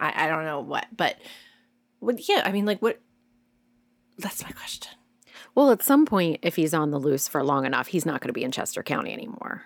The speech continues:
Speaker 2: right?
Speaker 1: But I'm just saying, put the moms in charge. Put the moms
Speaker 2: Put
Speaker 1: in charge.
Speaker 2: Listen, get some third graders out there with their recorders. Let's just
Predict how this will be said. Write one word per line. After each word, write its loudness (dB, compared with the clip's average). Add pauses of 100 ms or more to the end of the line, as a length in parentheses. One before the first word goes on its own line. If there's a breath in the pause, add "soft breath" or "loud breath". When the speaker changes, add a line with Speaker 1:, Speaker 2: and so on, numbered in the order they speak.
(140)
Speaker 2:
right? 2
Speaker 1:
But 4
I'm 4
just 0
saying, 2
put -4
the 2
moms 2
in -6
charge. -8
Put -8
the 0
moms 2
Speaker 2:
Put 6
Speaker 1:
in -2
charge. 0
Speaker 2:
Listen, 2 (280)
get 6
some 4
third 4
graders 4
out 0
there 6
with 2
their 4
recorders. 4 (600 soft breath)
Let's 2
just 0